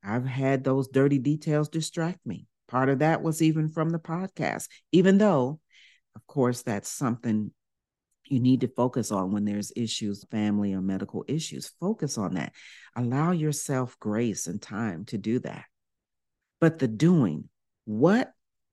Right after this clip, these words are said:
you can, what you have right now to move forward in your journey. Now that's the key.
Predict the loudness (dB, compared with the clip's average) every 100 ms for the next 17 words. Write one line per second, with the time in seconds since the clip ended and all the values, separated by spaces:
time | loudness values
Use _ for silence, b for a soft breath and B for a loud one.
0 | _ -4 -4 -2 -4 -4 -6 -10 -12 -14
1 | _ _ _ _ _ _ _ -10 -6 4
2 | 4 4 0 -8 _ _ -4 -4 0 0
3 | 0 -2 -10 -12 -2 0 0 0 -2 -6
4 | -12 -16 -2 0 0 -2 -4 0 0 0
5 | -6 -12 _ _ _ _ _ 4 6 6
6 | 4 -2 -6 -6 -8 -12 _ _ -8 -6
7 | -2 -2 -4 -8 -10 -8 -10 -12